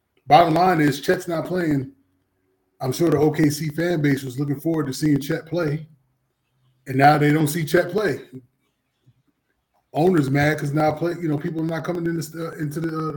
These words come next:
arena to watch O K C unless it's a big name player coming in town to, to, you know, as an opponent. So I, I, it's sad, it's unfortunate, but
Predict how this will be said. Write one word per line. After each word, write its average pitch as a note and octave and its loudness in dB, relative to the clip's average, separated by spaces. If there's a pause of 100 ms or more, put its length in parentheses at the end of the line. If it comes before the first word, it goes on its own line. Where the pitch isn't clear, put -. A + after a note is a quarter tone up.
arena E3+ 2
to D#3 -4
watch D#3+ -10 (340)
O E3 -2
K E3+ 4
C E3+ -6
unless C#3 0
it's C3 -4
a B2+ -8
big C#3+ 2
name C#3+ 2 (460)
player D#3+ 4
coming C#3+ 2
in C#3 2
town D3 0
to, C#3+ -6 (120)
to, B2+ -10
you D3 -4
know, C3 -4
as C3+ -4
an C#3 0
opponent. - -6 (1080)
So A#2+ 0
I, C#3+ -6
I, C3+ 0 (520)
it's C#3+ 0
sad, E3 4
it's C3 -2
unfortunate, C#3 2
but B2+ -4